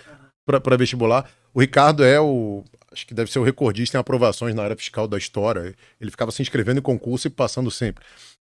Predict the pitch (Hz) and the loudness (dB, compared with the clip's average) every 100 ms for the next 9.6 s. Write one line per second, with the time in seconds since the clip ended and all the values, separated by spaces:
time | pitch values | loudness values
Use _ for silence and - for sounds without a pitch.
0 | _ 107 110 - 120 120 - 127 123 127 | _ -4 -4 -2 -2 0 -2 -2 -2 -2
1 | 123 120 - 127 117 110 - _ _ _ | -2 -6 -4 0 2 0 -4 _ _ _
2 | _ _ _ _ 131 - 135 143 120 104 | _ _ _ _ -12 -6 -6 -2 -2 -2
3 | - 104 123 113 85 113 113 127 156 147 | -4 -4 -4 -4 -6 -6 -4 -6 -2 -2
4 | 147 135 120 127 - 175 196 - 185 - | 0 0 0 -4 -2 2 2 4 2 2
5 | 127 120 - 120 110 90 123 131 104 107 | -2 0 -2 -2 -4 -4 0 0 -2 -6
6 | 98 101 123 98 - 131 - - - _ | -8 -8 -6 -6 -4 -6 -8 -20 -20 _
7 | _ 156 208 202 160 156 196 180 185 185 | _ -4 -2 2 2 2 4 4 4 0
8 | 143 165 175 190 - 143 135 120 190 233 | 0 0 -2 -6 -6 -2 -2 -2 -2 -2
9 | 160 - - 170 180 104 | -2 -2 -2 0 0 -2